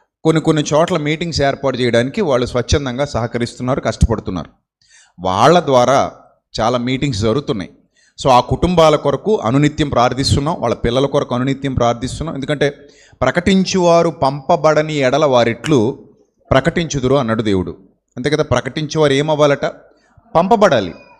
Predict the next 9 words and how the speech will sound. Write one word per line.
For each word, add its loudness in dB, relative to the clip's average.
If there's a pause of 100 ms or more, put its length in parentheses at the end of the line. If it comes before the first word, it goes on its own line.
(300)
నిజమే 2
కదా? 0
అపోస్తలులు 2 (760)
పంపబడి 2
ఉండకపోతే 0 (540)
ప్రారంభ 4
శతాబ్దంలో 0
జ్ఞానం -2
వ్యాప్తి 0